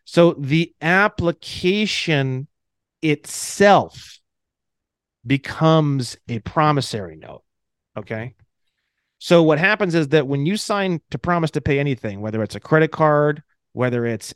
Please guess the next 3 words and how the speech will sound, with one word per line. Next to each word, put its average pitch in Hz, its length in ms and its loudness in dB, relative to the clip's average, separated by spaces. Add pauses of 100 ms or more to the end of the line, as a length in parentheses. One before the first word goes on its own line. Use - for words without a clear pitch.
a, 107 840 -4 (580)
um, 104 920 -6 (2000)
uh, 98 720 -8